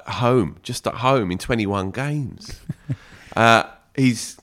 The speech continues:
Speaker 1: he's the fastest. He's the second fastest after Bradman, obviously, joint second fastest alongside with Everton Weekes to get to three thousand runs in Test cricket. Uh, it all began three years ago.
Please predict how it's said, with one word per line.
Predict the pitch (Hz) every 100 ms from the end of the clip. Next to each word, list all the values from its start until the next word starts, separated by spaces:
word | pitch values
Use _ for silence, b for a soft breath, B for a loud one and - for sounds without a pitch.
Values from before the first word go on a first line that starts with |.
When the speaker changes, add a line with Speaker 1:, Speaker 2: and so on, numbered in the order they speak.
| _ _ _ _ 127
Speaker 1:
he's | 120
the | -
fastest. | - 151 151 139 - 123 -
He's | 123 113
the | -
second | 156 143
fastest | 135 123 98 107
after | 98 - 92
Bradman, | 71 95 87 80 82
obviously, | 78 80 - 90 78
joint | 80 123 123 -
second | 101 95
fastest | 95 85 78 - -
alongside | 78 80 78 87 85
with | 80
Everton | 87 - 78 80
Weekes | 78 - -
to | -
get | - -
to | -
three | - 82
thousand | 80 80 73 76
runs | 73 71 - B B B B
in | - 76
Test | - - -
cricket. | - - - - _ _ _
Uh, | - 60
it | -
all | 80
began | 82 82 78 76
three | - 85
years | 80 87 -
ago. | - 67